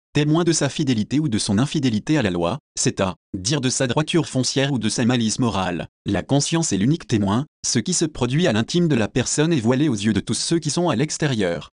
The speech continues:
La conscience ne donne son témoignage qu'à la personne elle-même, et, de son côté, seule la personne peut connaître sa réponse à la voix de sa propre conscience. Cinquante-huit. On n'évaluera jamais comme il le faudrait l'importance de ce dialogue intime de l'homme avec lui-même,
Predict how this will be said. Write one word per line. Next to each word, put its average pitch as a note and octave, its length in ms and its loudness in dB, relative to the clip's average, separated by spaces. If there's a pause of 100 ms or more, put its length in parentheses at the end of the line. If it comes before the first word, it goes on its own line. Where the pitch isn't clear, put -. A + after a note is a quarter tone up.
(140)
La F#2 160 0
conscience D#3 540 0
ne C3 100 2
donne D3 200 2
son A2 160 -2
témoignage B2 580 2
qu'à A2+ 100 -2
la G2+ 100 0
personne D3 440 0
elle-même, G2+ 440 0 (180)
et, G2+ 260 2 (160)
de G#2+ 160 0
son G2+ 200 -2
côté, C3 480 0 (200)
seule F3+ 240 -2
la D3+ 120 0
personne A#2+ 380 0
peut E3 120 0
connaître C3+ 420 0
sa - 160 -2
réponse C3 420 0
à G#2 60 2
la G#2 100 2
voix B2+ 220 0
de A#2+ 100 -2
sa A2 180 -2
propre D#3+ 320 -2
conscience. A#2 420 0
Cinquante-huit. D3 720 -2 (180)
On G#2+ 100 2
n'évaluera C#3 460 2
jamais D3 240 2
comme C3+ 160 0
il G#2 100 2
le G2+ 80 2
faudrait A2 320 0
l'importance C#3 560 0
de A#2 80 2
ce - 160 0
dialogue D3 360 0
intime C#3+ 300 2
de G2 80 2
l'homme C3 220 2
avec A2 220 -2
lui-même, G#2 480 0